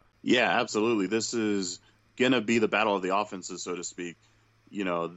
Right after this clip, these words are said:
uh, nobody defensively really frightens me, uh, against this high-powered Rams offense. And while we kinda have our concerns on the Rams, uh, defense,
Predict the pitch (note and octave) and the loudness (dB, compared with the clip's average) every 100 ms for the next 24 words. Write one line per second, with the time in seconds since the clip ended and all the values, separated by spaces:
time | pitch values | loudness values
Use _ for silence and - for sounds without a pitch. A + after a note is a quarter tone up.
0 | - - C2 - G1+ - A#2 A2+ B2 B2 | -10 -4 -2 -2 -4 0 4 6 6 4
1 | A#2+ A2 G2 F2+ _ _ G#2+ - A#2+ G#2 | 4 4 2 0 _ _ -6 0 0 0
2 | G2+ G2 F#2 F#2 G#2 G#2 G2+ F#2 F2 - | 0 2 2 4 4 6 6 4 -2 -8
3 | - G#2 G2 G2+ F#2 F#2+ F#2 F2 - _ | -2 0 0 -2 -6 -4 -4 -4 -10 _
4 | _ _ G2 F2 G2+ G#2 G2 G2+ - G#2 | _ _ 0 0 2 0 0 -6 -4 -4
5 | - G2 F#2+ F#2 F#2+ F2+ F#2 G2 G2 F2 | 0 0 0 -2 -4 -4 0 0 0 -6
6 | D#2+ E2 - _ _ _ F2+ F#2+ F#2 F#2 | -8 -10 -16 _ _ _ -2 0 0 0
7 | F#2 G2 - - B2 B2 B2+ B2 B2 - | -2 -6 -10 -18 -8 0 2 2 0 -8
8 | _ _ - C3+ B2+ B2 - D3 D3 B2 | _ _ -16 -8 -8 -8 -4 0 0 2
9 | C3 B2+ B2 G#2+ G2 - B2+ A#2 G#2+ G#2+ | 0 0 -2 -2 -8 -6 -6 -2 -2 -2
10 | G2 G2+ G#2+ G2+ F#2+ - - - - G2 | 0 0 0 0 -2 -8 -14 -18 -6 0
11 | F#2+ F2 F2 - B2+ C#3 - G#2+ G2+ F#2 | 2 2 -2 -4 0 0 2 4 4 0